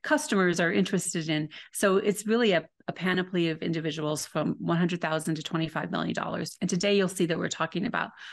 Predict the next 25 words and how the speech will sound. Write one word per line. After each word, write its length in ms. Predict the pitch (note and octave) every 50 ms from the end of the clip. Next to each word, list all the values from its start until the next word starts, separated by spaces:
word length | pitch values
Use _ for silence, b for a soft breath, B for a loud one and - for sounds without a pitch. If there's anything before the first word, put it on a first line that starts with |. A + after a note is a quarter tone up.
| B B
those 200 | - F#3+ F3 D3
different 380 | - - F3 - - E3 E3 E3
wealth 300 | E3 D3+ D#3 D#3 - -
segments 680 | - - - - E3 D#3+ D#3 E3 E3 D#3 - - - -
and 60 | -
how 200 | - - - E3+
they 160 | F3 - -
act 340 | - - - - - - - - -
differently. 640 | - - - - - - - - - - F#3 - B B B B B _ _ -
And, 220 | G3+ F#3+ F3+ F3+ F3+ B B B -
you 80 | A#3
know, 60 | G3+
it's 160 | F#3 F3+ - A3+
really 140 | G#3 G3+
hard 260 | F3+ - - F3+ F3+ F3
to 40 |
say 180 | F3 - F3 E3+
somebody 340 | E3+ F#3 E3+ E3+ E3+ F3 D#3
with 200 | E3 E3 D#3+ - _ _ _ _ _ _ _ -
two 120 | - - F#3+
point 240 | - - F#3+ F3+
nine 240 | - F3 E3 E3 E3
million 360 | D#3+ D#3+ D#3+ D#3+ D#3 D#3 D#3
dollars 680 | D#3 E3 D3+ D3+ D#3 D#3 D3+ D3+ D#3 D3+ - - - - _ _ _ _ - A#3 - _ _ _ _ _ _ _ _ _ -
acts 260 | D#3 D#3 D#3 - -